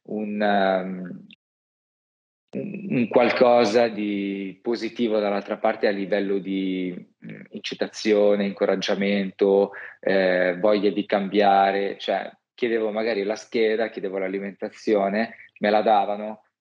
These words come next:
però poi finiva lì. A livello umano ho sentito veramente poche volte vera-, un vero interesse ad, a seguirmi, a vedermi cambiare, a vedermi migliorare. Quindi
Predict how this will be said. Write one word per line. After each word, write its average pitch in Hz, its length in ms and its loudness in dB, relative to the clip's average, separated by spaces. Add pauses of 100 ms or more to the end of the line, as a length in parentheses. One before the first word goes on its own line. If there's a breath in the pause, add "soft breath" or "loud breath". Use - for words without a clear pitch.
però 113 240 -6
poi 117 160 -2
finiva 98 400 -8
lì. 101 240 -2
A 98 120 -4
livello 110 400 2
umano 110 760 2
ho 95 400 -2
sentito 101 400 -2
veramente 101 520 2
poche 101 360 2
volte 92 840 2
vera-, 101 420 0
un 117 260 -8
vero 120 280 6
interesse 107 840 0 (360 soft breath)
ad, 95 200 -6
a 104 300 -2
seguirmi, 110 840 -2
a 104 100 0
vedermi 98 380 -4
cambiare, 98 540 2
a 90 40 -4
vedermi 90 380 -6
migliorare. 85 580 0
Quindi 104 340 4